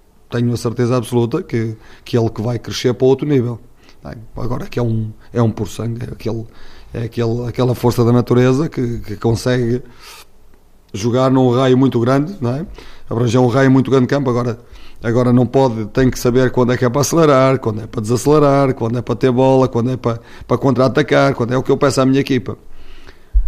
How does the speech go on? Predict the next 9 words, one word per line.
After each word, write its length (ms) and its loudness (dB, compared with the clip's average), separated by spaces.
Se 220 -2
jogarmos 640 4
com 200 4
um 60 4
cérebro, 600 2
um 240 6
cérebro 380 2
coletivo, 600 2
conseguimos 760 2